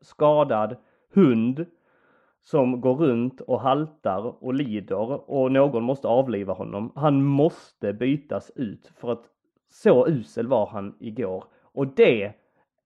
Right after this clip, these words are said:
det är första gången jag faktiskt känner så kring, kring Timo Werner.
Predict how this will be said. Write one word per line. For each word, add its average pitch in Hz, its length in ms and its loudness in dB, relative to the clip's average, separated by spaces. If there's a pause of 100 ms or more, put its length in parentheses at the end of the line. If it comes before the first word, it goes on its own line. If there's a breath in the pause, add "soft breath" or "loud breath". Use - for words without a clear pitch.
(800)
det 151 440 2
är 135 40 -2
första 147 320 -4
gången 110 300 -4
jag 110 120 -6
faktiskt 113 280 -12
känner 107 240 -4
så 107 200 -4
kring, 101 360 -12
kring 104 200 -12
Timo 104 260 -10
Werner. 101 400 -10